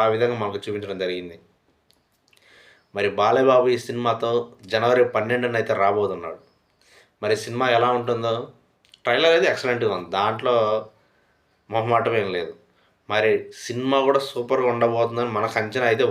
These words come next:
ఉంది. మరి దాన్ని రీచ్ అవుతుందా, రీచ్ అవుతుందా, అవ్వదో, మరి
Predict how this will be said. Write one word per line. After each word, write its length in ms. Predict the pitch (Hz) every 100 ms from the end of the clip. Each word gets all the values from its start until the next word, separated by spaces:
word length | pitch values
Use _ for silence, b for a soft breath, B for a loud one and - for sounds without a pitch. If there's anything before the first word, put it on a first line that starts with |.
| 101
ఉంది. 180 | 107 98 - _ _ _ _ b b _
మరి 120 | 107 107
దాన్ని 180 | 107 107
రీచ్ 200 | 117 117 120
అవుతుందా, 260 | 120 120 110
రీచ్ 180 | 110 117
అవుతుందా, 420 | 110 110 107 104 107 101
అవ్వదో, 280 | 104 107 110 - b b b _ _ _ _ _ _ _ _ _ _ _ _ _ _ 113
మరి 140 | 123